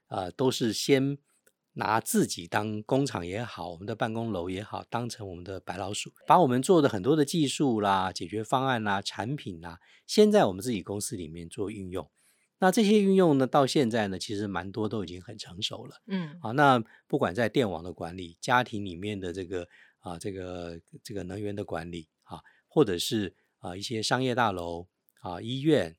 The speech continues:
Speaker 1: 学校、商场等等，都是我们过往已经累积了不少经验的地方。那我们都很乐意啊，帮着大家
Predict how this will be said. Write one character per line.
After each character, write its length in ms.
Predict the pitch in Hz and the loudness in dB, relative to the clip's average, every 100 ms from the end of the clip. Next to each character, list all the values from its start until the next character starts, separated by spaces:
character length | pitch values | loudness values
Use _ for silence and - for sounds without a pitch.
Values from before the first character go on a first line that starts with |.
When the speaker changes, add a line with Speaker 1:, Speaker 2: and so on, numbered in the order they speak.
| _ | _
Speaker 1:
学 240 | - - 101 | -10 -4 -2
校、 360 | - 165 - _ _ - | 2 2 2 _ _ -4
商 300 | - 151 170 | 2 2 2
场 240 | - - _ - | -6 -14 _ -6
等 200 | 113 151 | -2 -2
等， 160 | 87 | -2
都 140 | 87 170 | 4 4
是 140 | - | 6
我 140 | 127 82 | 6 4
们 260 | 87 92 - - | -4 -8 -12 2
过 180 | 185 | 4
往 160 | 104 82 | 4 0
已 40 | 82 | -4
经 260 | 113 139 | -4 -2
累 160 | 92 80 | -4 -4
积 160 | 110 | 0
了 80 | 147 | 2
不 140 | 127 185 | 2 0
少 240 | - 87 | -4 -8
经 240 | - 131 | -6 -2
验 120 | 151 98 | 0 -2
的 80 | |
地 200 | 82 90 | -4 -8
方。 240 | 82 82 82 _ - - | -10 -12 -14 _ -14 4
那 100 | 180 | 6
我 40 | |
们 100 | 127 | 8
都 80 | 180 | 6
很 280 | 170 92 95 | 2 -2 2
乐 180 | 165 151 | 6 6
意 300 | 151 92 - - | 4 -2 -8 -8
啊， 200 | 90 - _ _ - | -8 -8 _ _ -4
帮 160 | 120 110 | -2 2
着 80 | |
大 120 | 101 90 | 2 0
家 300 | 90 85 | 0 -4